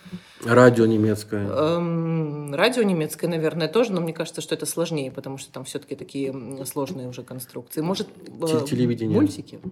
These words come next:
Speaker 1: Мультики,
Speaker 2: Мультики.
Speaker 1: ну, и простые, да. Ну,
Speaker 2: Мгм.
Speaker 1: только надо хороший какой-то ещё мультик подобрать, чтобы
Speaker 2: Ну
Speaker 1: это
Speaker 2: да, ну,
Speaker 1: не
Speaker 2: можно то,
Speaker 1: краснеть.
Speaker 2: то, то, что, то, что мы знали,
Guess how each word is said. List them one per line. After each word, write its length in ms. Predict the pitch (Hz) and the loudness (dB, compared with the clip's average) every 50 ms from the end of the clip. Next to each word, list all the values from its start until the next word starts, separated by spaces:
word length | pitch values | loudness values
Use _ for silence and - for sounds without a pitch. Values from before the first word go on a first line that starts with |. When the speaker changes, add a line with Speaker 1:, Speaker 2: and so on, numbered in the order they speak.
| - _ | -10 _
Speaker 1:
Мультики, 400 | - 131 139 - 294 - - - | 2 4 6 6 6 4 0 -4
Speaker 2:
Мультики. 160 | - - - | -8 -6 -4
Speaker 1:
ну, 140 | 117 117 123 | -2 0 0
и 40 | 131 | 0
простые, 480 | 127 - 131 - - - - 104 95 92 | 0 0 -2 -4 -4 -4 -2 -2 -2 -2
да. 140 | 90 90 90 92 104 | -4 -6 -10 -6 -2
Ну, 60 | - 139 | 0 0
Speaker 2:
Мгм. 60 | 135 | 0
Speaker 1:
только 160 | 113 143 - 135 | 0 2 4 4
надо 140 | 127 123 | 4 4
хороший 300 | 117 - 135 120 107 - | 4 4 4 4 4 4
какой-то 200 | - - - - | 0 -8 -8 -8
ещё 160 | - - - 113 | -6 -4 -4 -4
мультик 260 | 107 101 101 - - | -4 -4 -6 -8 -10
подобрать, 460 | - 98 90 87 87 87 85 - - | -8 -8 -6 -6 -6 -8 -8 -10 -14
чтобы 200 | - - - - | -12 -6 -4 -4
Speaker 2:
Ну 60 | 415 | -4
Speaker 1:
это 80 | - - 160 | -4 -6 -10
Speaker 2:
да, 100 | - - | -12 -8
ну, 100 | 160 190 | -4 0
Speaker 1:
не 60 | 214 - | 2 4
Speaker 2:
можно 280 | 233 226 214 - 202 | 4 4 4 4 4
то, 40 | - | 4
Speaker 1:
краснеть. 200 | 247 247 226 - | 4 4 4 2
Speaker 2:
то, 140 | - 226 208 | 0 0 2
то, 180 | 202 185 220 220 | 2 2 2 0
что, 240 | - - - 185 175 | 0 -2 -4 -4 -4
то, 160 | 180 - 185 | -4 -6 -8
что 160 | 180 - 170 | -6 -8 -8
мы 140 | 170 160 151 | -6 -6 -6
знали, 340 | 143 - 160 151 156 156 156 | -6 -6 -6 -4 -4 -4 -4